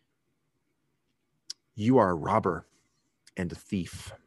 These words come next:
I'll just leave that there. Verse three of John chapter ten, "To him the doorkeeper opens, and the sheep hear his voice,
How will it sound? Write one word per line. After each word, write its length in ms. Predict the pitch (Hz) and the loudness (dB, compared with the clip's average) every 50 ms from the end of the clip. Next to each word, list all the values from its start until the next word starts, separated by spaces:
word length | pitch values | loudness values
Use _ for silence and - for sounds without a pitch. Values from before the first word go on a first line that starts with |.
| _ _ _ _ _ _ _ _ _ _ _ _ _ _ _ _ _ _ _ _ _ _ _ _ _ _ _ _ _ _ _ _ _ _ - - - | _ _ _ _ _ _ _ _ _ _ _ _ _ _ _ _ _ _ _ _ _ _ _ _ _ _ _ _ _ _ _ _ _ _ -20 -14 -4
I'll 100 | 90 95 | -4 -2
just 180 | 98 98 - - | -2 -2 -2 -2
leave 120 | 104 98 | -2 0
that 180 | 95 95 - - | 0 -2 -2 -2
there. 240 | 101 92 85 76 - _ _ _ _ _ _ _ - _ _ _ - - - - - - - - - _ _ _ _ _ _ _ _ _ _ _ _ _ _ _ _ _ _ _ _ _ _ _ _ _ _ _ _ _ _ _ _ _ _ _ _ _ _ _ _ _ _ _ _ _ - - - | -2 -2 -2 -4 -6 _ _ _ _ _ _ _ -20 _ _ _ -20 -20 -20 -20 -20 -20 -20 -20 -20 _ _ _ _ _ _ _ _ _ _ _ _ _ _ _ _ _ _ _ _ _ _ _ _ _ _ _ _ _ _ _ _ _ _ _ _ _ _ _ _ _ _ _ _ _ -20 -10 2
Verse 240 | - 117 107 - - | 2 2 2 4 2
three 320 | - 113 113 104 95 90 95 107 _ _ _ _ _ _ _ _ _ _ _ _ _ _ _ _ _ _ _ _ - _ - | 4 6 6 6 4 2 -4 -12 _ _ _ _ _ _ _ _ _ _ _ _ _ _ _ _ _ _ _ _ -20 _ -6
of 140 | - 92 92 | -6 -4 0
John 260 | 101 113 107 104 104 | 2 4 4 4 2
chapter 320 | - 117 98 - - 87 | 2 0 -2 -2 -2 -6
ten, 400 | - - - 110 101 95 92 90 | -8 -2 0 0 0 2 0 -2
"To 160 | - - 107 | -2 -2 -2
him 540 | 98 - - 139 139 147 151 160 165 165 170 - - | -2 -2 0 2 4 4 4 4 2 0 -2 -4 -8
the 240 | 107 98 98 107 101 | -12 -10 -8 -6 -6
doorkeeper 680 | 95 104 110 117 123 120 - - 120 107 - 113 113 - | 0 4 6 6 6 4 2 -4 -4 -2 0 0 0 0
opens, 440 | - 98 98 - - 90 90 85 - | 0 -2 -2 -2 -2 -6 -6 -4 -4
and 100 | 95 95 | -4 -4
the 40 | 90 | -4
sheep 400 | - - - - 147 156 165 151 | -4 -4 -4 -2 0 -2 -2 -2
hear 320 | - - - 139 135 139 | -6 -6 -2 0 0 0
his 200 | 127 120 107 101 | 0 -2 -4 -6
voice, 640 | 95 92 101 101 104 104 95 - - - - - | -6 -2 0 2 2 2 0 -2 -6 -12 -12 -14